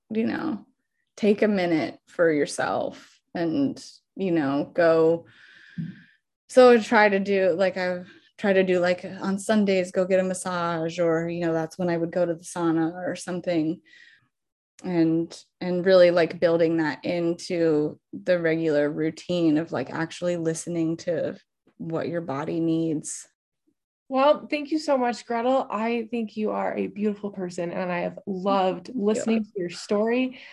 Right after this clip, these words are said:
Speaker 2: I've loved, I've related to a lot of your story.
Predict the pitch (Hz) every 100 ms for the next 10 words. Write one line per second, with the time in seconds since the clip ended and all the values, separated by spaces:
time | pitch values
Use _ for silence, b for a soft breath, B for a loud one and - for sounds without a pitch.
0 | B B - 202 202 226 214 208 196 202
1 | 190 190 214 247 254 269 262 254 262 240
2 | 262 - 262 262 269 285